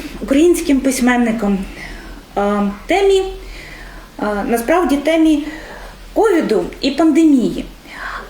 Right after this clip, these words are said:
Але дуже обережно, з величезним гумором, і тут що робити, якщо настає апокаліпсис. І коли він стається,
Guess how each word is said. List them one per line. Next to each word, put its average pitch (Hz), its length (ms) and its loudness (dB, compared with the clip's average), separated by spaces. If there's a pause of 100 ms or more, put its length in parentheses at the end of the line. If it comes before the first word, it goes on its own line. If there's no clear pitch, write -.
(100)
Але 285 220 0
дуже 311 360 4
обережно, 285 840 2 (100)
з 185 120 0
величезним 285 760 4
гумором, 226 720 4 (800)
і 262 400 4
тут 320 280 2
що 339 340 0
робити, 302 680 2
якщо 285 1000 0 (1000)
настає 226 520 0 (220)
апокаліпсис. 190 720 -4 (920)
І 226 260 2 (260)
коли 359 320 4
він 262 160 4
стається, 196 640 -2